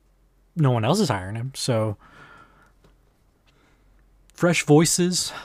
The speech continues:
maybe new directions, new ideas may, are maybe what teams are looking for. At least other teams. Dallas still seems to be stuck in the mid nineties with Jerry Jones. I mean, look, they hire Ron Rivera, they hire Ron Rivera.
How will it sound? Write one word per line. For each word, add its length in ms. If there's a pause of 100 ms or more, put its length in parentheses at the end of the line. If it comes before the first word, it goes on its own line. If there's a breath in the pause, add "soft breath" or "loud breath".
(140 loud breath)
maybe 420
new 220
directions, 640
new 180
ideas 840 (300)
may, 200
are 160
maybe 260
what 220
teams 200
are 60
looking 300
for. 420 (1200 soft breath)
At 100
least 280 (240)
other 260
teams. 840 (340)
Dallas 360
still 500
seems 260
to 80
be 140
stuck 480
in 200
the 60
mid 220
nineties 960
with 160
Jerry 260
Jones. 540 (1400 soft breath)
I 80
mean, 120
look, 180
they 80
hire 180
Ron 200
Rivera, 260
they 80
hire 180
Ron 160
Rivera. 340